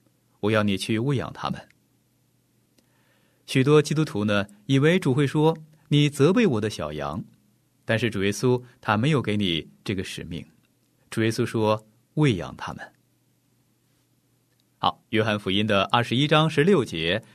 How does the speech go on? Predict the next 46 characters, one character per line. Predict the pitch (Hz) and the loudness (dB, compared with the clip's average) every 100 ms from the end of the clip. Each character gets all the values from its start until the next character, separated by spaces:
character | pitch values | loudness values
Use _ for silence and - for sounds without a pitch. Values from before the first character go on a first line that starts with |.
| _ | _
经 | - 208 | 0 2
文 | 143 | 2
记 | 117 98 | -2 -6
载， | - 71 - _ _ _ _ _ _ | -6 -12 -14 _ _ _ _ _ _
耶 | - 156 | 2 2
稣 | 160 160 | 2 0
第 | 202 | 2
二 | 233 180 | 4 4
次 | 143 139 131 123 _ | 2 2 2 0 _
又 | 220 240 139 | 2 4 4
对 | 113 92 | 0 -2
他 | 95 | -6
说 | 90 107 110 - _ _ _ _ _ _ _ | -4 -4 -4 -10 _ _ _ _ _ _ _
：“约 | 113 | 2
翰 | 110 107 | 4 2
的 | 98 | 2
儿 | 104 | 0
子 | 113 | -2
西 | 110 160 | -4 -2
门， | 147 82 87 113 - _ _ | -2 0 -2 -4 -8 _ _
你 | 95 92 | -2 -2
爱 | 107 92 | -2 -6
我 | 76 | -6
吗？” | 73 76 - _ _ _ _ _ _ _ _ _ | -8 -8 -14 _ _ _ _ _ _ _ _ _
彼 | 131 123 | -2 0
得 | 147 | 2
说 | 160 160 160 - _ _ _ | 2 2 0 -10 _ _ _
：“主 | 151 135 | 0 2
啊， | 143 127 113 - | 4 2 -2 -8
是 | - 185 120 | -2 0 2
的， | 95 - _ | 0 -4 _
你 | 143 135 | 0 0
知 | - 190 | 2 2
道 | 170 | 2
我 | 110 | 0
爱 | 101 90 | -4 -8
你。” | 76 - _ _ _ _ _ _ _ _ _ _ - | -10 -14 _ _ _ _ _ _ _ _ _ _ -2
耶 | 131 | -2
稣 | 143 | 0
说 | 139 123 120 120 - _ _ _ | -2 0 0 -4 -14 _ _ _
：“你 | 104 104 104 | -2 0 2
牧 | 156 151 | 0 0
养 | 90 80 | -2 -4
我 | 76 | -6
的 | 67 135 | -8 -10
羊。” | 69 69 104 | -10 -10 -12